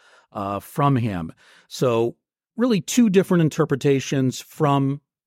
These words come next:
Jonathan Frid, and he's working at the behest of his director, um, uh, the late Dan Curtis. Uh, but I thought Frid was, was terrific, both on the T V show and in the movie, even though they're different portrayals. Uh, I thought in general,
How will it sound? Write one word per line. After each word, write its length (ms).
Jonathan 560
Frid, 560
and 100
he's 160
working 380
at 120
the 100
behest 580
of 100
his 400
director, 540
um, 460
uh, 140
the 120
late 240
Dan 260
Curtis. 600
Uh, 300
but 100
I 100
thought 220
Frid 280
was, 340
was 240
terrific, 520
both 200
on 140
the 60
T 240
V 140
show 520
and 220
in 100
the 60
movie, 340
even 220
though 100
they're 160
different 380
portrayals. 920
Uh, 220
I 140
thought 180
in 140
general, 680